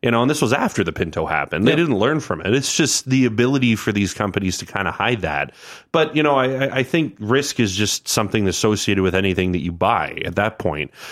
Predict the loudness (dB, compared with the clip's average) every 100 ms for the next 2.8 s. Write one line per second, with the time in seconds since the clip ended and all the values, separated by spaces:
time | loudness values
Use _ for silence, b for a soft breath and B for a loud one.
0 | B -2 0 2 2 2 2 2 2 2
1 | 2 0 2 2 4 4 2 -2 -2 -6
2 | -2 2 4 6 4 4 2 -2